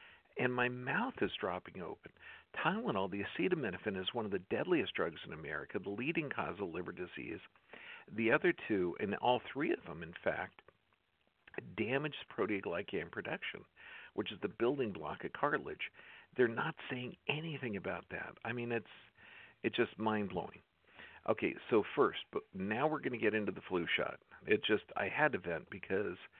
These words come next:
the amount of ignorance and either purposely withholding information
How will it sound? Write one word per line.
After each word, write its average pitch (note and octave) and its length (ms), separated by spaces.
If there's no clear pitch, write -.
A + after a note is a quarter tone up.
the G#2+ 160
amount A2+ 380
of F#2+ 160
ignorance C3+ 560
and F#2 600
either G2+ 520
purposely A#2+ 760
withholding G2 600
information A2 760